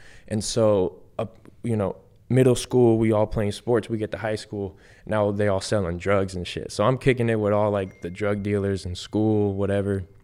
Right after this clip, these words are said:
And, you know, we, they would all, like, roast each other and stuff, and I was pretty shy.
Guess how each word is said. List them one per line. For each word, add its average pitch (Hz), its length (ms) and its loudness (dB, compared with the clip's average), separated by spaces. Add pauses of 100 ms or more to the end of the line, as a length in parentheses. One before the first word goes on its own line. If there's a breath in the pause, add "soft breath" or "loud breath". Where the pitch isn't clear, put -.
(1000 loud breath)
And, 101 320 0
you 139 100 2
know, 120 180 4
we, 117 160 0
they 135 260 2
would 147 120 6
all, 123 160 4
like, 98 180 0
roast 117 340 2
each 110 220 -4
other 104 240 0
and 92 120 -4
stuff, 95 320 -6
and 101 100 -4
I 110 40 2
was 120 100 0
pretty 101 260 -6
shy. 104 480 -6